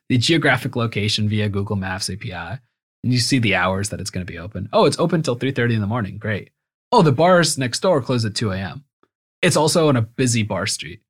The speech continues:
Do you think they're gonna be able to sell a ton of tacos from two to three thirty A M and pay back their loan? Yeah,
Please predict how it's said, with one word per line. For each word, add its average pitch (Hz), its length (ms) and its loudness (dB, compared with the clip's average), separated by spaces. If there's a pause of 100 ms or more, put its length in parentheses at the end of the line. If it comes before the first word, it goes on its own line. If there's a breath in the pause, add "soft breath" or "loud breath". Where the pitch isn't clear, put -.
(300)
Do 208 100 -2
you 233 120 4
think 135 320 -2
they're 135 140 2
gonna 131 220 0
be 120 320 2
able 117 220 0
to 107 60 -2
sell 110 260 -2
a 101 60 -8
ton 113 220 -2
of 110 60 -2
tacos 113 440 -2
from 98 140 -6
two 98 160 -4
to 98 60 -4
three 101 160 -4
thirty 104 340 -2
A 98 60 -4
M 110 280 -2
and 104 100 -4
pay 107 140 -6
back 101 240 -4
their 90 140 -10
loan? 120 380 -8 (460)
Yeah, 453 260 2